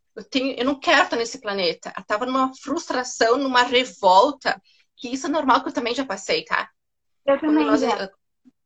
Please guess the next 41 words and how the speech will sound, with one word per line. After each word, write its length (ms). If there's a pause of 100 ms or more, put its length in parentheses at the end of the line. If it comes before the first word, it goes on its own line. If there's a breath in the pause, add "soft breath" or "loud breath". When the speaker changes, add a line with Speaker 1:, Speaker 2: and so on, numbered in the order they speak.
(340)
Speaker 1:
é, 240
tipo, 160
"O 40
que 80
que 60
eu 40
tô 80
fazendo 440
Speaker 2:
Também 60
Speaker 1:
aqui? 360
Speaker 2:
já. 180 (240)
Speaker 1:
Eu 100
tenho 200
nojo 260
de 100
ser 140
Speaker 2:
É. 80
Speaker 1:
humano 180
aqui." 240
Eu, 160 (140)
eu, 300
eu 60
falo 400
isso, 260
né? 180 (360 soft breath)
Esse 260
planeta, 840
eu 100
tava 200
assim, 280
ah, 400 (240)
frustrada. 800 (720)
Aí 220
depois 1300
você 280
começa 420
a 40
processar 540
melhor 460
e 60
entende 680